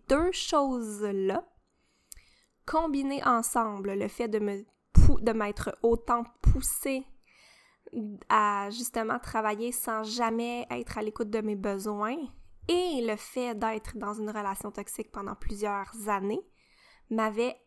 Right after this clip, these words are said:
affectée plus que je pensais. J'étais, sans m'en rendre compte, complètement épuisée, physiquement, mentalement, émotionnellement.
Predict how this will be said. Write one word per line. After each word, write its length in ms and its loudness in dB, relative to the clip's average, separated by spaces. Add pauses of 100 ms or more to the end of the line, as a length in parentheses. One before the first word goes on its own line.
affectée 580 -2
plus 320 -2
que 140 -6
je 100 -8 (180)
pensais. 640 -6 (840)
J'étais, 880 -4 (340)
sans 240 -6
m'en 160 0
rendre 300 0
compte, 340 -2
complètement 560 -2 (160)
épuisée, 640 -2 (440)
physiquement, 800 -4 (280)
mentalement, 720 -4 (400)
émotionnellement. 1080 -2